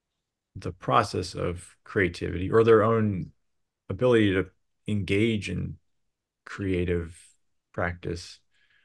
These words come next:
Um, and often because of the sort of formula that we take for granted about creativity, which is that some people are creative and some people are not, and some people do valuable things and some people don't.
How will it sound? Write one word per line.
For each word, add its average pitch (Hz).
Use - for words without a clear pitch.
Um, 87
and 101
often 107
because 110
of 92
the 87
sort -
of -
formula 104
that 87
we 90
take 104
for 101
granted 98
about 87
creativity, 90
which 87
is 87
that 90
some 87
people 92
are 87
creative 87
and 90
some 90
people 87
are 87
not, 87
and 98
some 87
people 87
do 82
valuable 87
things 85
and 87
some 90
people 90
don't. 87